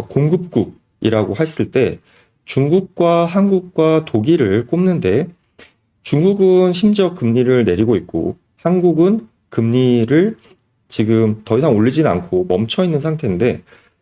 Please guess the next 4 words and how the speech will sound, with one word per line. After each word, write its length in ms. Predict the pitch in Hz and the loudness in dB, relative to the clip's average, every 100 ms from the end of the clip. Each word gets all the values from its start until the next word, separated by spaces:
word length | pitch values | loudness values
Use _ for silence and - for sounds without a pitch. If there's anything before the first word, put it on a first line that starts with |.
| _ _ - | _ _ -4
독일은 800 | 123 123 202 202 202 202 208 - _ _ _ _ _ - | -2 2 2 2 2 2 0 -6 _ _ _ _ _ -4
이러한 580 | 127 175 185 185 175 160 | 0 2 2 2 0 -2
그 120 | 120 | 0
무역이 800 | 107 98 98 143 185 175 175 | 0 0 2 2 2 0 -2